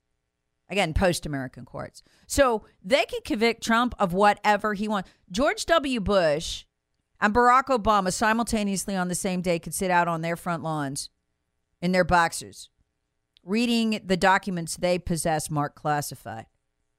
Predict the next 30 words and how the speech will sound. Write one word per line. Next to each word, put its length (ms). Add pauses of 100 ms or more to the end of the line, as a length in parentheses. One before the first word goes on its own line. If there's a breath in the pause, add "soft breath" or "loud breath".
(280)
and 140
nothing 340
would 100
happen. 340 (1800)
Nothing 220
would 100
happen. 300 (340 soft breath)
We 140
even 160
know 140
where 80
they 120
are. 240
In 120
Bush's 340
case, 260
they're 140
at 120
the 60
Bush's, 340
Bush 340
Library. 300
He's 100
never 160
turned 200
it 80
over, 200 (100)
them 160
over. 260 (360 soft breath)
Um, 380